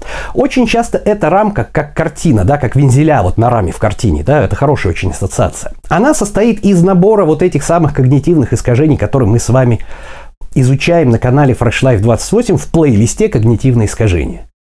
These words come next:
Эта рамка формируется создателями, тем, кто эту рамку делает, да, и украшается вот этими самыми когнитивными искажениями и нам преподносится. И наша система один это хавает.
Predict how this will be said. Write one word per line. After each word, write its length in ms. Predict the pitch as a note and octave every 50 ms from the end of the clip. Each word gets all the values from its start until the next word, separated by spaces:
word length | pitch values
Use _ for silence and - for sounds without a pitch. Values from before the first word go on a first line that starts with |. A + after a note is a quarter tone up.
| - - - - -
Эта 260 | A3 D#4 D4+ - A#3+
рамка 260 | A3+ G#3 E3 - E3+
формируется 720 | C#3+ - F3 E3 F3 F#3 F3+ F#3 E3+ A#2 G#2+ - - - - -
создателями, 920 | - E3+ E3+ C#3 C3 C3+ F3 D#3+ C3 - - D2 B1+ B1+ - - - - - _ _ _ _ _ -
тем, 160 | C3+ A#2 G2+
кто 140 | - - C#3
эту 140 | C#3 -
рамку 260 | B2 B2+ F#2+ D#2+ - A#2
делает, 360 | G#2+ A#2 A2 D#2+ D2 C2+ -
да, 180 | - E3+ F3 - - - - - -
и 140 | G3 F#3 E3 D3+ -
украшается 680 | E3 C#3+ F3 G3 F#3+ - - G3+ F3 A#2 F#2+ - G2+
вот 100 | A#2 B2+
этими 220 | D3+ D3 C#3+ B2 B2
самыми 300 | - C#3+ B2 G#2 G#2 G#2
когнитивными 580 | - A#2+ A#2+ C#3 C#3+ C#3+ D#3+ C#3+ C#3+ D#3 F3+
искажениями 640 | F#3 - - A#3+ A#3+ D4+ D4+ C#4+ C#4+ C#4 C4 A#3+ - - _
и 140 | B3+ D4 D#4
нам 260 | B3+ A3+ A#3 A#3 A3
преподносится. 920 | G#3 - D#3 D3 - G#2+ F2+ E2+ D#2+ C#2+ C#2+ - - - - - - - - - -
И 100 | F3 F3+
наша 280 | F#3 F3+ D3+ - D3+
система 480 | C#3+ E3 E3 D3+ - E3+ E3 D#3 D#3+ D#3+
один 400 | E3 D#3+ G#3+ B3 C4 C4 B3 - - - _ _ _ _ _ _ _ -
это 360 | D3+ D#3+ - - A#2+ G#2 -
хавает. 600 | - - - - E2+ - - - - - - -